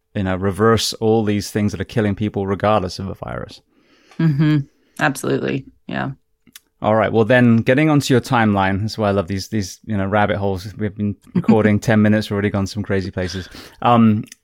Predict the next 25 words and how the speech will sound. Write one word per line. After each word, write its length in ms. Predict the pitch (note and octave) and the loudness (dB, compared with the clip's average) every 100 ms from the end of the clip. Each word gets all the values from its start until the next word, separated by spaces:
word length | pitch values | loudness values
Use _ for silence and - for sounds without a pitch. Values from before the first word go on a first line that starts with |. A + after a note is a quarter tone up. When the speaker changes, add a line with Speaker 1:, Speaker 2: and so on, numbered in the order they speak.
| _ _ - | _ _ -4
Speaker 1:
tell 200 | - C3 | 0 4
me 120 | D#3+ | 4
where 160 | C3+ C3 | 4 4
you 160 | C#3+ | 4
were 100 | D#3+ | 4
born, 440 | B2 G2 F#2+ G2+ G2 | 4 4 4 2 0
and 140 | G#2+ | -4
tell 160 | - A2+ | 0 4
me 140 | B2+ | 4
a 40 | B2 | 4
little 160 | F2 | 2
bit 80 | A#2+ | 2
about 240 | A2+ A2+ | 0 0
your 120 | G2+ G#2+ | 0 0
family 360 | A#2 G#2 G#2 | 2 2 2
dynamic, 480 | G2+ G2 F2+ F2+ F#2+ | 2 0 0 -2 -4
what 140 | G#2+ | -4
your 100 | G#2 | -2
parents 440 | - A#2 A2 A2 - | -2 0 0 -2 -2
did 340 | A2 G#2+ G#2 - | 2 2 0 -12
and 100 | - | -6
how 100 | G2 | -4
many 120 | G2 F#2+ | -4 -4
siblings. 500 | - - - - - _ _ _ _ _ | -8 -10 -12 -16 -20 _ _ _ _ _
Speaker 2:
Okay. 320 | E3+ F3+ C#3 | -4 -2 -2